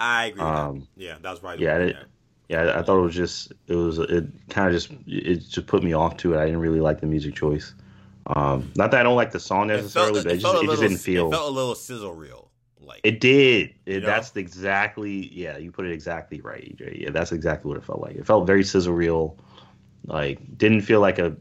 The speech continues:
Speaker 2: a, a trailer you would want to, to feature any of your, like, flagpole, like, like, type movies
Speaker 1: Yeah.
Speaker 2: for your, for your properties. So,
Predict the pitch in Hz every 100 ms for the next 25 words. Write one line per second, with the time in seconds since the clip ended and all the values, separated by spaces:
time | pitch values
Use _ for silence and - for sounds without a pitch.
0 | - 82 - 95 - 123 117 110 98 98
1 | 90 90 92 - - 87 92 85 _ 92
2 | - 98 120 - 104 92 - 104 98 98
3 | 92 92 92 85 - - 90 90 - 87
4 | 87 82 78 73 _ _ _ _ _ _
5 | _ _ _ _ - 80 76 - - 87
6 | - 82 76 78 - - _ _ _ 80
7 | 69 - 82 80 78 76 73 71 _ _
8 | _ _ - 87 80 76 80 76 78 -
9 | - - - 82 71